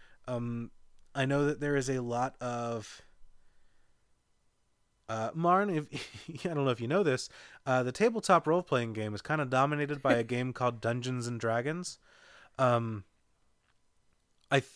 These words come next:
Speaker 1: but D and D, um, kinda leads to a mentality among players of the game that there is a D M and then there are players. And the D M's focus for the game is separate and entirely different from the player's focus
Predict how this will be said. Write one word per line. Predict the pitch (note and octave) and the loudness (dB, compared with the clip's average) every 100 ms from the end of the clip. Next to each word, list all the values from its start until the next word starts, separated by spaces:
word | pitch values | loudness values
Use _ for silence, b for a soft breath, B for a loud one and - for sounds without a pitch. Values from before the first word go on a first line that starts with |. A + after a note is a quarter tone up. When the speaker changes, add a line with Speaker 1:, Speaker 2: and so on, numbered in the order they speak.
| - - | -20 -6
Speaker 1:
but | C#3+ D#3+ - - D3 B2 | 0 0 -2 -20 -16 -2
D | C#3+ D#3 | 0 2
and | D#3 | 2
D, | C3+ C#3 C#3+ - B B B - | 0 0 0 -6 B B B -4
um, | C3 B2 B2 | -2 0 -2
kinda | - C#3 C#3 | -2 2 2
leads | C#3+ C#3 C3 | 2 0 0
to | C#3 | -2
a | B2 | -2
mentality | A#2+ A#2 B2 B2+ B2+ B2 - | -2 -2 2 2 2 -2 -4
among | A2+ A2+ A2 A2+ - | -6 -4 -4 -6 -10
players | - C3+ C#3 C#3 A#2+ | -6 0 2 2 0
of | A2+ G#2+ | -4 -6
the | G#2 | -8
game | G2+ G2+ G2+ | -6 -6 -8
that | G#2 - | -10 -6
there | A2 G#2+ | -4 -2
is | A2 G#2+ - | -2 -4 -6
a | A2+ G#2+ A2 | -6 -4 -6
D | G#2 A#2+ C#3+ B2+ | -6 -2 0 2
M | A2 A2+ - b b b b | 0 -4 -10 b b b b
and | A#2+ | -6
then | A#2 | -2
there | A2+ | 0
are | G#2 | -2
players. | - - G2 F2 E2 - - b b b - | -4 -4 -4 -4 -8 -10 -14 b b b -10
And | G#2+ G#2 | -8 -8
the | G#2 | -10
D | - E3 E3 | -6 2 4
M's | C#3 C3 A#2+ - - | 4 2 -2 -6 -14
focus | - B2 A#2+ B2+ - | -6 -2 -2 -2 -4
for | C3+ | -6
the | A2+ | -8
game | - A2 A#2 C3+ E3 - | -8 -6 -4 -4 -6 -6
is | A#2+ - | -2 0
separate | - - A2+ - D3 D3+ - B B | 2 2 0 0 -2 -2 -6 B B
and | A#2 A2 | -6 -6
entirely | G#2+ - B2+ C3+ B2 | -2 2 2 2 0
different | A2 G2+ G#2+ G2+ - | -2 -4 -6 -8 -8
from | A2+ G#2 G2 | -4 -4 -4
the | G2 | -8
player's | - A#2+ G#2 G2 - | -4 -2 0 -2 -6
focus | G#2 G2 F#2+ | -6 -6 -6